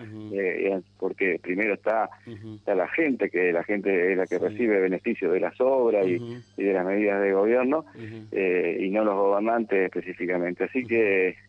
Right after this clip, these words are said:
Speaker 2: en eso hay un, un
Speaker 1: Ujú.
Speaker 2: criterio que, que tenemos que saberlo, de que no hay un beneficio extra para nadie, ¿no?
Speaker 1: No, eh, está bien. Te llevo un poquito, dos minutos más a la, a la arena, eh, de la política. Eh,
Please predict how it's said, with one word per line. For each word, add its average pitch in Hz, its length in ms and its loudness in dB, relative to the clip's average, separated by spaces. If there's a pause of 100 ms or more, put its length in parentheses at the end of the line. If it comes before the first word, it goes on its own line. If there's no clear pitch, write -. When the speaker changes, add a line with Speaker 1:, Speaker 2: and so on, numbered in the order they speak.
Speaker 2:
en - 160 -6
eso 107 460 2
hay 101 200 2
un, 87 280 -2
un 92 120 -4
Speaker 1:
Ujú. 104 100 -8
Speaker 2:
criterio 113 400 0
que, 87 300 -2 (220)
que 98 100 -4
tenemos 104 320 0
que 101 80 0
saberlo, 120 540 2 (560)
de 101 140 -2
que 92 560 2
no 101 220 2
hay 110 160 2
un 98 100 0
beneficio 98 480 0
extra 104 260 0
para 90 220 0
nadie, 87 300 -2
¿no? 90 180 -8
Speaker 1:
No, 151 420 -8
eh, 110 340 -8
está 120 200 -10
bien. 120 260 -6 (360)
Te 131 100 -8
llevo 156 220 -4
un 139 80 -6
poquito, 131 420 -6
dos 127 220 -6
minutos 127 420 -4
más 131 240 -6
a - 20 -4
la, 107 180 -6 (120)
a 117 60 -6
la 117 100 -6
arena, 113 480 -8
eh, 107 340 -8
de 110 120 -10
la 110 200 -8
política. 117 680 -10 (360)
Eh, 117 680 -4